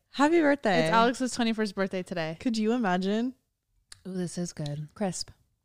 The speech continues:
Speaker 1: What is it?
Speaker 2: It's
Speaker 1: Wanna walk
Speaker 2: light.
Speaker 1: us through it? Do you remember?
Speaker 2: I don't remember what it is, but it's
Speaker 1: Oh.
Speaker 2: from Friends.
Speaker 1: Ah.
Speaker 2: So it's, it's good.
Speaker 1: Like us in a month?
Speaker 2: Yeah. In, in a month, we're from France <laughs> for a day.
Speaker 1: For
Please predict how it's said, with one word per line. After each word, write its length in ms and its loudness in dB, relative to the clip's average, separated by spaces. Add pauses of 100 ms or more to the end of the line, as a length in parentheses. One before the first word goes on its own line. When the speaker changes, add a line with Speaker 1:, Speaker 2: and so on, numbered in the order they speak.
(120)
Speaker 1:
What 160 4
is 140 0
it? 200 0
Speaker 2:
It's 180 -4
Speaker 1:
Wanna 120 2
walk 140 6
Speaker 2:
light. 80 0
Speaker 1:
us 100 -2
through 200 0
it? 120 0
Do 60 -4
you 80 0
remember? 400 -4
Speaker 2:
I 80 0
don't 120 2
remember 220 4
what 100 2
it 120 -2
is, 240 0
but 120 -2
it's 180 0
Speaker 1:
Oh. 20 -2
Speaker 2:
from 220 0
Friends. 760 -2
Speaker 1:
Ah. 640 0
Speaker 2:
So 80 -4
it's, 420 -4
it's 200 -12
good. 500 2 (180)
Speaker 1:
Like 240 2
us 300 2
in 160 2
a 40 2
month? 320 -2 (140)
Speaker 2:
Yeah. 360 -6 (420)
In, 220 8
in 120 10
a 60 6
month, 320 6
we're 180 4
from 220 0
France 520 -4 (300)
<laughs> 240 -20
for 160 2
a 100 2
day. 340 0 (340)
Speaker 1:
For 320 4